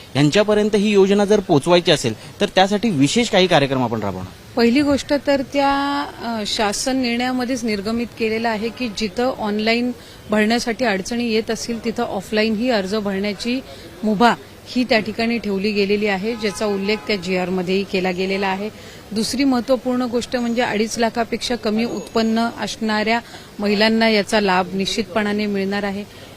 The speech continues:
Speaker 2: या व्यतिरिक्त जर आपण बघितलं तर तिथल्या अंगणवाडी सेविका, मदतनीस, परिवेशिका,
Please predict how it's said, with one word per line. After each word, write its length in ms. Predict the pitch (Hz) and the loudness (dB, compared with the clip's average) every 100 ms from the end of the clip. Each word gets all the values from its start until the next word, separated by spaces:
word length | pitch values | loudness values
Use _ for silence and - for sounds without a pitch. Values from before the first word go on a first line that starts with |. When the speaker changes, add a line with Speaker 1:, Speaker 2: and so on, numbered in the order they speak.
| - 202 | -8 -2
Speaker 2:
या 180 | 226 | 0
व्यतिरिक्त 600 | 240 226 254 247 226 - | 0 -4 -4 -6 -6 -2
जर 220 | 254 240 240 | -2 0 -2
आपण 280 | 233 240 | -2 -2
बघितलं 400 | 214 202 214 220 226 247 | -4 -4 -6 -6 -6 -4
तर 180 | 247 - - | -4 -6 -8
तिथल्या 600 | 214 - 226 233 240 247 - - - - - 208 | -8 -6 0 2 2 -2 -8 -18 -20 -20 -12 -4
अंगणवाडी 540 | 208 233 254 247 240 | 0 2 2 2 0
सेविका, 580 | - 220 214 202 208 226 - | 0 0 -2 -4 -6 -8 -8
मदतनीस, 640 | 196 196 226 - 220 214 - - - - - | -6 -2 -4 -2 -4 -2 -6 -14 -18 -20 -4
परिवेशिका, 760 | 220 254 247 226 - 196 202 | 0 2 2 0 -2 -4 -6